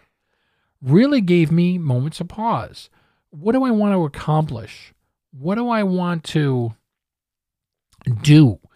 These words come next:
What direction do I want my, does, do I want my life to go and others around me that are along for the ride with me?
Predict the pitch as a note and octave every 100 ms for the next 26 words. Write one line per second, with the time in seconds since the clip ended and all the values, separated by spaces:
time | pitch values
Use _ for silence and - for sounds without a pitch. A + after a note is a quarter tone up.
0 | _ _ _ C#3 G3 A3 E3 E3 D3 B2
1 | C3+ F#3 - - G#2 E2 A#1 - B2+ C3
2 | C#3 D3 B2+ D3+ D#3+ - C3+ C#3 D3 D3
3 | - - C#3 A#2+ - C3 C3+ G3 G3 D#3+
4 | C#3 C#3+ E3 - B2 C#3+ A#2+ A2 C3 C#3+
5 | C3+ B2+ C#3 D3 B2+ A2 A2+ A#2+ B2 C3+
6 | C3+ C3+ B2 C3+ C#3 B2+ D#3 - F2+ E2